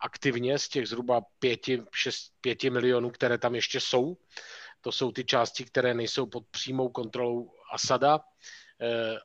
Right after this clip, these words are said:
a, eh, my z toho táhneme asi dvě stě tisíc lidí měsíčně jako Člověk v tísni. Vedle toho tam samozřejmě pokračuje ta válka, nálety, posuny front. Ale kdyby nebylo té pomoci,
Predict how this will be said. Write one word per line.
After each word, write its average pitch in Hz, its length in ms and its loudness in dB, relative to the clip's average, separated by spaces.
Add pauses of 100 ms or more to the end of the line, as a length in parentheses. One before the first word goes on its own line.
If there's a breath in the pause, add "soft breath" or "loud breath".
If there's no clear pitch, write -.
a, 110 380 2
eh, - 1120 -14 (320)
my 120 160 2
z - 200 0
toho 113 520 2 (640)
táhneme 117 460 0
asi 117 180 -4
dvě 113 180 0
stě - 200 -6
tisíc 123 340 -8
lidí 127 220 -8
měsíčně 143 640 -2 (400 loud breath)
jako 135 220 0
Člověk 147 400 0
v - 40 -16
tísni. 151 460 0 (380 loud breath)
Vedle 120 300 4
toho 131 220 2
tam 123 200 2
samozřejmě 113 560 -4 (260)
pokračuje 117 540 -4
ta 104 120 -4
válka, 131 680 4 (140)
nálety, 120 800 2 (300 loud breath)
posuny 127 460 0
front. 113 520 0 (340 loud breath)
Ale 123 160 0
kdyby 180 360 4
nebylo 185 380 8
té 143 200 6
pomoci, 139 640 2